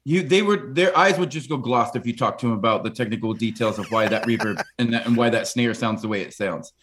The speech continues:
Speaker 1: And it would probably bore them. They don't wanna know how the hot
Speaker 2: Right.
Speaker 1: dog's made. They just wanna know that that's a damn good hot dog.
Speaker 2: Exactly.
Speaker 1: You know what I mean?
Speaker 2: And then
Speaker 1: Yeah.
Speaker 2: I think it's, I think there's a point, it's just like vinyl. So, like,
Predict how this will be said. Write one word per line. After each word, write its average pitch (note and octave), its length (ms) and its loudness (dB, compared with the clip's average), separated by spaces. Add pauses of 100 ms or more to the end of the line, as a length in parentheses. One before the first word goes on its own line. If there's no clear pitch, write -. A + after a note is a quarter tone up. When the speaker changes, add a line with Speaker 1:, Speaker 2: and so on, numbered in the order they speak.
(240)
Speaker 1:
And D#3 80 4
it D#3 80 4
would C#3 120 0
probably F#3+ 260 6
bore D3 300 2
them. F#2+ 300 -2
They C#3 140 0
don't A3+ 100 4
wanna G#3+ 160 4
know E3+ 140 4
how D3 120 2
the C3 80 2
hot C3 120 2
Speaker 2:
Right. A#2+ 80 2
Speaker 1:
dog's B2 200 -2
made. D3+ 240 0
They C#3+ 120 -8
just F#3 180 -8
wanna E3 180 0
know C#3 220 2
that B2 160 -2
that's C#3 240 -2
a B2+ 120 -4
damn A#2+ 320 0
good A2+ 160 -4
hot A#2 220 0
dog. - 260 -8 (420)
Speaker 2:
Exactly. A#2 420 -2
Speaker 1:
You B2+ 60 2
know B2 40 0
what C3+ 80 0
I D3+ 40 0
mean? F#3 140 -6 (480)
Speaker 2:
And E3+ 120 2
then F3 140 4
Speaker 1:
Yeah. E3 60 2
Speaker 2:
I D#3 40 0
think F#3+ 280 -2
it's, - 400 -4
I D3+ 100 -2
think E3+ 160 -4
there's D#3 200 -2
a C#3 40 -10
point, C#3+ 300 -4
it's D3+ 160 -4
just G#3+ 160 -2
like D#3+ 100 -4
vinyl. G#2 420 -6
So, C3+ 240 -2
like, B2+ 200 -4